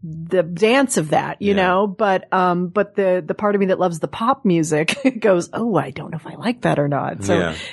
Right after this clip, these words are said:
Speaker 1: it's, it kind of plays to, to different areas of me, but, but I, it's, it's, it's, it's something I'm excited to discover and, and
Speaker 2: Mm-hmm.
Speaker 1: kind of deepen into. And, um,
Speaker 2: Well, there's, you know, uh, there's no two ways about it. Uh,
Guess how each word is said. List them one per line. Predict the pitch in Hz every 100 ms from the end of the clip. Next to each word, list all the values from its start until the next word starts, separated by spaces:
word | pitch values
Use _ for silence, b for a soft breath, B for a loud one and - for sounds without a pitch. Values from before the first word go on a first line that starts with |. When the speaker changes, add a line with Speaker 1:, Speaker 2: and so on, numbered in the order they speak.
| B
Speaker 1:
it's, | 226 220 - -
it | - 208 220
kind | 269 269
of |
plays | 262 240 220 202
to, | 208 165
to | 220
different | 196 196 180
areas | 170 185 151 151
of | 151
me, | 147
but, | 156 185 B B B
but | 240
I, | 196 180
it's, | 160 214 220 220 - - -
it's, | 226 214 - - -
it's, | 220 214
it's | - 233
something | 294 277 254
I'm | 214 208
excited | - 202 202 190
to | 185
discover | 170 - - 190 185 175 160
and, | 151
and | 147 147
Speaker 2:
Mm-hmm. |
Speaker 1:
kind | 180 165
of | 156
deepen | 185 - 170
into. | 160 170 - 170 160 156
And, | 147 147 147
um, | 143 139 147 143 B B B
Speaker 2:
Well, | 180 165
there's, | 156 151 -
you | 151
know, | 117 110 - -
uh, | - - - B B _ - _
there's | 127 147
no | 147
two | 143
ways | 107 104
about | 92 120 131 101
it. | 82 - -
Uh, | 90 85